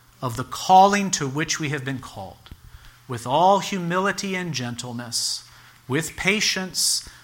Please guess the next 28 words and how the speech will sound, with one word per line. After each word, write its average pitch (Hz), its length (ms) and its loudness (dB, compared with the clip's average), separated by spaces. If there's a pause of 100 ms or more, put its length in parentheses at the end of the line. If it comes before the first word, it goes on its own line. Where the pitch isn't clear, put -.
(140)
bearing 202 540 6
with 202 180 2
one 190 160 0
another 170 300 2
in 170 180 -4
love, 113 480 -10 (640)
eager 180 360 2
to 175 160 -4
maintain 165 560 -2
the 131 100 -4
unity 143 520 -4
of 135 120 -6
the 139 60 -6
Spirit - 600 -8 (440)
and 113 100 -8
the 110 60 -6
bond 104 300 -8
of - 120 -14
peace. - 540 -6
Let 127 100 -10
us 117 120 -4
bow 110 160 -4
together 107 400 -12
for - 160 -12
prayer. - 320 -14 (4000)
Father 175 440 8
in 170 100 2
heaven, 110 300 -4